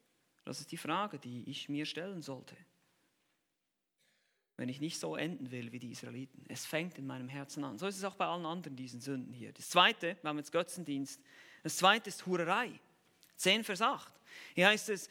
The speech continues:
„Lasst uns auch nicht Hurerei treiben, wie einige von ihnen Hurerei trieben, und es fielen an einem Tag dreiundzwanzigtausend.“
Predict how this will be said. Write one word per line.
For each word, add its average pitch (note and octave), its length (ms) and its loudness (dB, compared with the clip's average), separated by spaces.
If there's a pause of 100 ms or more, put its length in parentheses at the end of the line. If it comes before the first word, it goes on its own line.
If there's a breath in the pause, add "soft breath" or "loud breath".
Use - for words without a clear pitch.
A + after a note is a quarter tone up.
(200 loud breath)
„Lasst B3 360 10
uns D4 200 0
auch F#3+ 220 2
nicht - 280 -4
Hurerei G#3+ 460 4
treiben, C4+ 560 2 (260)
wie G3 160 8
einige G3 300 4
von G3 160 -2
ihnen G3 220 0
Hurerei F#3+ 360 4
trieben, C#4+ 640 0 (240 loud breath)
und F#3 120 4
es F#3+ 160 0
fielen D4+ 360 2
an G#3 100 0
einem C#4+ 380 4
Tag A3 400 2
dreiundzwanzigtausend.“ G#3+ 1500 2